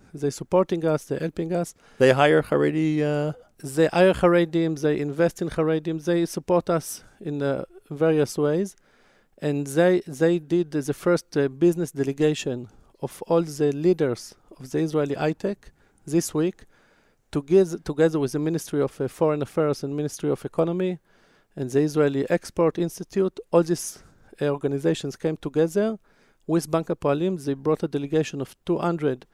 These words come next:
Speaker 1: leaders of the Israeli high tech to meet with, uh, the leaders of, uh, the Dubai business, uh, world, you know,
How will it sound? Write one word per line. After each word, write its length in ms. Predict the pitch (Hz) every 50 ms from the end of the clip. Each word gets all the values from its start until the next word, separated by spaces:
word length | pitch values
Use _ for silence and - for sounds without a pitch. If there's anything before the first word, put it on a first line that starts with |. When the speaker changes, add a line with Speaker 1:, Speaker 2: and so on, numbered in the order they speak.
| _ _ _ _ _ _ _ -
Speaker 1:
leaders 520 | 160 160 170 175 160 156 143 143 131 -
of 140 | 156 127 127
the 80 | 135 147
Israeli 340 | 165 165 147 147 143 139 135
high 160 | 131 143 160
tech 380 | - - 208 220 214 _ - - _ _ _ _ _ _ _ _ _ _ _ -
to 120 | - 165
meet 360 | 170 185 214 214 - - -
with, 440 | 165 160 151 - - - - - - - - _ _ _ - -
uh, 160 | - 139 143
the 200 | 135 127 135 143
leaders 500 | 147 151 185 190 170 175 160 151 - -
of, 200 | 151 139 - - -
uh, 160 | 151 143 139
the 140 | 131 143 139
Dubai 500 | 139 143 139 139 156 156 156 151 151 143
business, 420 | 135 156 151 151 151 139 - - -
uh, 180 | 147 143 139 139
world, 360 | 143 143 147 143 139 135 143
you 60 | 135
know, 300 | 139 139 139 139 135 -